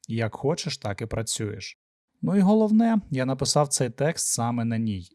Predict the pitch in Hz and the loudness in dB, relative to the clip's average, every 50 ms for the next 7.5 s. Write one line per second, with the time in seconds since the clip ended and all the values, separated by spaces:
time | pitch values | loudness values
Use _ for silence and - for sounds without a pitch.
0 | _ - - 120 110 110 117 123 147 190 208 214 214 190 - - - - 185 185 | _ -8 -6 -4 -4 -2 -2 -2 -2 -2 -2 -2 -2 -2 -2 -2 -2 0 0 -2
1 | 196 - - - - - 123 127 131 143 143 139 127 117 - 113 113 107 101 98 | -2 -4 -6 -6 -2 -2 -2 0 0 0 0 0 -2 -2 -2 -2 0 0 0 -2
2 | 92 92 92 92 - - _ _ _ - - 127 110 - 135 127 123 123 120 117 | -2 -4 -6 -6 -8 -12 _ _ _ -6 -4 -2 -2 0 0 -2 -2 -2 -2 -2
3 | 120 110 - 117 107 - 127 123 131 139 156 196 214 208 190 - 139 - 135 123 | -2 -4 -4 -4 -4 -2 -2 -2 -2 0 0 0 0 0 -2 -4 -6 -6 -4 -4
4 | 117 113 - - 131 131 - - 120 110 - 117 110 110 110 101 - 104 101 98 | -4 -4 -4 -4 -6 -6 -6 -8 -10 -10 -8 -6 -6 -6 -6 -8 -8 -8 -6 -6
5 | 92 - - 120 113 - - 160 151 - - - 202 202 202 196 190 190 - 110 | -6 -6 -6 -6 -4 -2 -2 -2 -2 -4 -2 -2 0 0 -2 -4 -6 -8 -8 -6
6 | 107 107 107 110 123 139 139 - 110 101 101 104 110 - - 104 101 92 95 90 | -4 -2 -2 -2 -2 -4 -4 -4 -2 -2 -2 -2 -2 -2 -4 -4 -4 -4 -4 -6
7 | 87 85 85 - 98 110 - 90 107 | -6 -8 -12 -12 -12 -12 -12 -12 -14